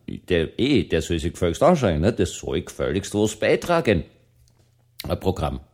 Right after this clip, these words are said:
Soll dir was überlegen. Sie ist die Dame.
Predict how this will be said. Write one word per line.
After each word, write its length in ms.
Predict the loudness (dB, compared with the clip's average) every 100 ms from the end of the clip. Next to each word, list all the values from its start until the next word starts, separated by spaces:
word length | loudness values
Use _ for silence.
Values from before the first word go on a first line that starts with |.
| _
Soll 180 | 0 4
dir 100 | 6
was 120 | 4
überlegen. 300 | 2 0 -4 -14 -18 -14 -14 -14
Sie 340 | -14 -2 0 0
ist 560 | -2 -4 -8 -16 -10
die 80 | -6
Dame. 400 | -4 -2 0 0